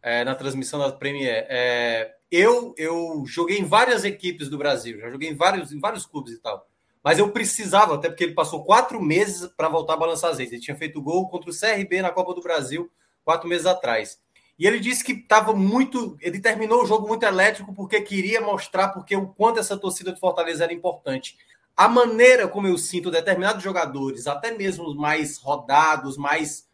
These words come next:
pesados, assim, no, né, no cenário nacional, chegar aqui no futebol aqui local e, e ficar envolvido, sabe, com a mentalidade diferente que o futebol cearense tem implementado, eu não consigo ver, às vezes, com o Bahia, que é uma coisa que você mencionou,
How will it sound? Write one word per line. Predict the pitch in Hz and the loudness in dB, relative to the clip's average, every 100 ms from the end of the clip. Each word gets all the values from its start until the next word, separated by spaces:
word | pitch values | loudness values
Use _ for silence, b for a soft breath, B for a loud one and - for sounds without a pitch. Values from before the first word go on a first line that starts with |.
| _ _ | _ _
pesados, | - 156 147 156 170 165 131 123 | 0 0 0 6 6 6 0 -10
assim, | 123 160 | -10 -8
no, | 156 143 131 | -6 -6 -4
né, | 175 | -4
no | 160 | -6
cenário | 135 151 139 139 | -8 -6 -6 -6
nacional, | 139 131 131 123 156 156 - _ _ _ | -8 -8 -10 -4 -2 -4 -10 _ _ _
chegar | - - 175 143 180 170 127 - _ | -6 -2 -2 4 4 4 0 -16 _
aqui | 120 123 - 151 | -10 -8 -6 -6
no | 151 | -6
futebol | 147 139 127 131 123 131 | -10 -12 -4 -2 -2 -6
aqui | 127 131 127 117 | -12 -10 -10 -10
local | 127 123 - 139 165 - _ _ b b - | -6 -6 0 2 2 0 _ _ b b -12
e, | 147 147 | -12 -10
e | 190 | -8
ficar | 190 190 202 | -8 2 4
envolvido, | 226 - 180 302 - 175 185 135 | 4 0 -2 -4 -6 -4 -4 -4
sabe, | 135 175 175 | -2 -2 0
com | - | -2
a | 180 | -2
mentalidade | 180 165 185 185 160 160 175 147 | -2 -2 -2 -2 -2 4 4 2
diferente | 143 - 147 135 135 | -6 -6 -4 -4 -8
que | - | -16
o | |
futebol | 147 143 139 131 | -20 -10 -8 -6
cearense | 131 120 117 - _ _ _ | -6 -8 -10 -18 _ _ _
tem | 151 | -8
implementado, | 147 147 139 170 175 180 | -6 -6 -2 0 0 -2
eu | 180 | -6
não | 208 | -4
consigo | 196 202 196 | -6 -6 -6
ver, | 156 | 0
às | 180 | 0
vezes, | 156 170 | 0 -6
com | 185 | -8
o | 185 | 0
Bahia, | 185 165 165 B _ | 2 2 -4 B _
que | 170 | -2
é | |
uma | 190 185 | -2 -2
coisa | 185 185 | -4 -4
que | |
você | 185 190 | -8 -6
mencionou, | 190 185 185 175 175 | -6 -6 -6 -4 -4